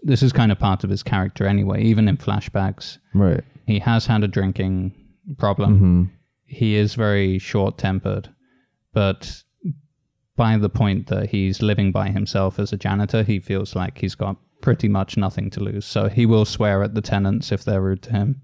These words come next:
Speaker 2: Yeah.
Speaker 1: And obviously gets a complaint about that. Uh,
Speaker 2: Right.
Speaker 1: he goes and starts fights in bars when he gets too drunk.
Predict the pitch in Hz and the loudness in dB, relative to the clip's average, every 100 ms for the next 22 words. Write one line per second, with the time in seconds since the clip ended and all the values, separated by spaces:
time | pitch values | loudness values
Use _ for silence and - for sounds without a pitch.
0 | - 113 110 104 87 87 113 104 101 104 | -2 4 6 6 6 4 4 4 2 0
1 | 98 98 104 - 104 107 104 104 101 104 | 0 0 -4 -6 -4 -2 0 0 -2 -2
2 | 107 98 - - 101 98 95 90 85 104 | -2 -2 -2 -2 0 4 4 4 4 2
3 | 101 98 98 - 98 104 123 - 101 - | 0 0 -2 -4 -6 -6 -6 -4 -4 -4
4 | - 101 - - 107 110 107 101 - - | -4 -4 -6 -8 -2 0 0 0 -4 -6
5 | 95 95 101 98 - - 101 113 104 104 | -4 -2 0 -2 -4 -8 -4 -2 0 -2